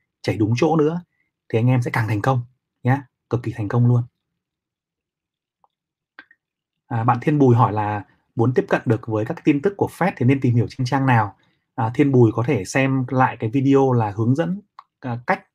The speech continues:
đọc thông tin của một trader ở trên kênh YouTube của Cú nhá. Ok chưa? À, có một bạn hỏi là muốn học đầu tư chứng khoán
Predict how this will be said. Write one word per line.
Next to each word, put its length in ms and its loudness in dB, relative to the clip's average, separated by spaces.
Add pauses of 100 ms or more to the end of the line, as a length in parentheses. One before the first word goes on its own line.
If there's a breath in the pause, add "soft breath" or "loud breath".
(120)
đọc 200 -2
thông 180 -6
tin 160 -2
của 100 -8
một 140 -6
trader 320 2 (140)
ở 80 -6
trên 180 -4
kênh 220 0
YouTube 220 -2
của 80 0
Cú 260 0
nhá. 160 2 (520)
Ok 160 -8 (160)
chưa? 160 -2 (3000 soft breath)
À, 220 -2
có 80 -2
một 100 -2
bạn 180 2
hỏi 240 2
là 220 -4
muốn 380 -2
học 220 -2
đầu 260 2
tư 140 2
chứng 200 0
khoán 280 -2